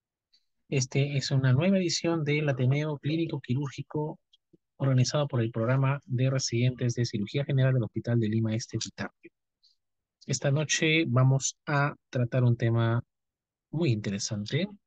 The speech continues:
no lo hemos tratado antes, pero, eh, nos va a llevar a la reflexión, sobre todo en ese, en ese límite entre lo que es el lidio posoperatorio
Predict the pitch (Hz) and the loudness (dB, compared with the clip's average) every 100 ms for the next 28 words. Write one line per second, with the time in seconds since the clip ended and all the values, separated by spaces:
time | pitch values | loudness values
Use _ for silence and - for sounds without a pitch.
0 | _ _ 123 147 147 131 123 113 107 110 | _ _ -2 0 0 0 -2 -4 -4 -4
1 | 113 151 165 - - _ _ _ _ - | -4 -4 -4 -4 -8 _ _ _ _ -2
2 | 151 147 175 - - 113 107 101 92 _ | 2 2 0 -4 -4 -2 -2 -6 -10 _
3 | 131 131 170 190 185 185 175 131 123 - | -4 -2 0 0 0 2 2 0 -6 -8
4 | - - 165 165 - - - 131 127 165 | -6 -2 -2 -4 -8 -8 -2 0 0 0
5 | 165 170 - - 131 147 - 165 170 - | 0 0 -2 -8 -6 -6 -4 -6 -6 -10
6 | _ _ _ _ _ 147 160 170 156 160 | _ _ _ _ _ -6 -4 -4 -4 0
7 | 135 117 107 113 104 101 _ _ _ _ | 2 2 0 -4 -4 -8 _ _ _ _
8 | 127 117 117 117 113 113 - _ _ _ | -2 -2 -2 -2 0 -2 -6 _ _ _
9 | _ _ _ _ 143 135 - 123 127 135 | _ _ _ _ 0 2 2 0 2 0
10 | 208 180 147 - 131 131 160 - - 160 | 0 0 0 0 -2 0 0 0 0 0
11 | 156 156 170 | 0 -4 -8